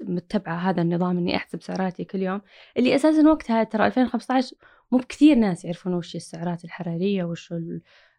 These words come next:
الكارب، وش البروتين كذا. فكان بالنسبة لي،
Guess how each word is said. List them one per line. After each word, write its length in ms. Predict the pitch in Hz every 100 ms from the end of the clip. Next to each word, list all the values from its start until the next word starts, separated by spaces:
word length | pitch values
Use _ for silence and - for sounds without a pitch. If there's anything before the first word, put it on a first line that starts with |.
| 180
الكارب، 460 | 160 - 202 196
وش 180 | 170 -
البروتين 520 | 175 - 175 - 196
كذا. 200 | 180 196
فكان 380 | 190 208 240 262
بالنسبة 400 | 247 254 262 233
لي، 320 | 233 254 277